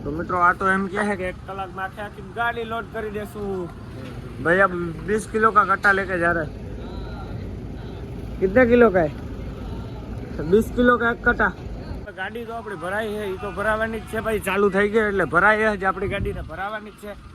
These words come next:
તો હાલો મિત્રો, મળીએ હવે આપણે ઘડીક વાર બેઠા આગળ ને મળીએ મિત્રો હવે ઘડીક પછી. સ્પ્રિંગની સ્પીડ જોવો ખાલી ભાઈ, ત્રીજી થપ્પી પૂગી ગઈ અત્યાર સુધીમાં.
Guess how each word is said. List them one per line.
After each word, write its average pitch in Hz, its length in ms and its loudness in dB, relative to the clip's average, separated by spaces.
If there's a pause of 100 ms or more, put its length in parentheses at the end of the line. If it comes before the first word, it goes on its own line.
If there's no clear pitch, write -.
(140)
તો 165 80 -8
હાલો 208 220 -4
મિત્રો, 240 260 -10
મળીએ 220 320 -8
હવે 226 160 -4
આપણે 226 200 -4
ઘડીક 190 260 -6
વાર 196 200 -4
બેઠા 190 320 -8
આગળ 196 320 -2
ને 185 140 -10
મળીએ 233 320 -4
મિત્રો 220 300 -8
હવે 208 160 -4
ઘડીક 170 300 -10 (100)
પછી. 180 280 -10 (320)
સ્પ્રિંગની 190 420 2
સ્પીડ 185 400 2
જોવો 180 200 4
ખાલી 156 260 0
ભાઈ, 143 160 0
ત્રીજી 180 380 2
થપ્પી 185 260 2
પૂગી 185 280 2
ગઈ 165 180 2
અત્યાર 151 300 -2
સુધીમાં. 147 400 -4